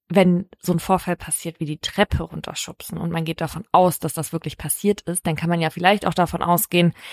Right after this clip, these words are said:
dass das nicht die erste Maßnahme war, die diese Person getroffen hat, beziehungsweise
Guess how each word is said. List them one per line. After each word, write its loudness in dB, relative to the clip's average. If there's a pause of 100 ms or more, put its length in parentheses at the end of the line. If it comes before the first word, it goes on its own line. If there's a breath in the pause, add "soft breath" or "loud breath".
(160 loud breath)
dass 4
das 2
nicht 0
die -4
erste 4 (220)
Maßnahme 4
war, 0 (220)
die 0
diese -2
Person -2 (180)
getroffen -2
hat, -4 (460)
beziehungsweise 2